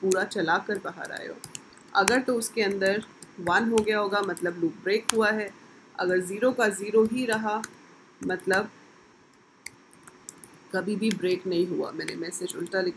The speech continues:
दिया। So यहाँ पर ये not prime होगा। F अगर, नहीं, ठीक है, एफ अगर ज़ीरो है तो prime है, और अगर ज़ीरो नहीं है तो not prime है। So ये हमारा code हो गया जो मैंने वहाँ पे लिखा था।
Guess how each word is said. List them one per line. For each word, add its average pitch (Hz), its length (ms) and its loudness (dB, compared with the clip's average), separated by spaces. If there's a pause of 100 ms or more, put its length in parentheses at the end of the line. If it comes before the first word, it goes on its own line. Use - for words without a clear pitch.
दिया। 226 180 0 (560)
So - 100 -6
यहाँ 190 400 0 (100)
पर 220 220 2
ये 202 240 0
not 190 300 0 (160)
prime 147 300 -6
होगा। - 300 -12 (960)
F 185 240 -6
अगर, 185 400 -2 (140)
नहीं, 160 120 -4
ठीक - 300 -6
है, - 60 -20 (1120)
एफ 214 140 0
अगर 247 200 4
ज़ीरो 202 300 2
है 226 100 2
तो 220 140 -2
prime 180 360 0
है, 202 240 -4 (640)
और 180 120 0
अगर 190 200 0
ज़ीरो 196 280 0
नहीं 220 360 2
है 247 140 0
तो 277 280 -4 (260)
not 185 220 -2 (180)
prime - 260 -14
है। - 180 -20 (580)
So 190 220 -2
ये 247 100 0
हमारा 220 320 4
code 226 340 2
हो 254 80 2
गया 262 180 -2
जो 247 140 -4
मैंने 208 180 -2
वहाँ 214 240 -6
पे 220 60 -2
लिखा 220 320 -4
था। 294 220 -4